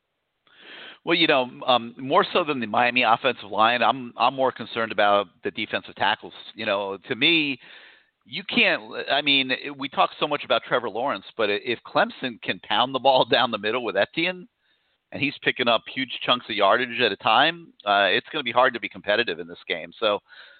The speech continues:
um, you know, I think you, you, you, even though he's a great quarterback, you want them to be in passing situations where you could turn, uh, Phillips and Roche a-,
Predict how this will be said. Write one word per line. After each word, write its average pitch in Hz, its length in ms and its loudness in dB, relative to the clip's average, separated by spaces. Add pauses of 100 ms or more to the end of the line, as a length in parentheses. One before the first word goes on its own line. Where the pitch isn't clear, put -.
(180)
um, 92 500 2 (260)
you 123 120 -2
know, 113 40 4
I 107 60 2
think 151 220 -6
you, 147 100 -6
you, 120 500 -2
you, 110 300 -2
even 156 320 -2
though 151 140 2
he's 143 200 -6
a 117 60 -4
great 120 300 -2
quarterback, 135 500 2
you 123 80 -12
want 135 360 2
them 123 140 0
to 113 60 -4
be 110 120 -6
in 101 60 -6
passing 143 440 -4
situations 104 520 -8 (360)
where 127 120 -4
you 127 120 -2
could - 200 -8
turn, 131 600 0
uh, 113 240 4 (180)
Phillips 147 280 2
and 143 100 -6
Roche 139 240 2
a-, 220 340 4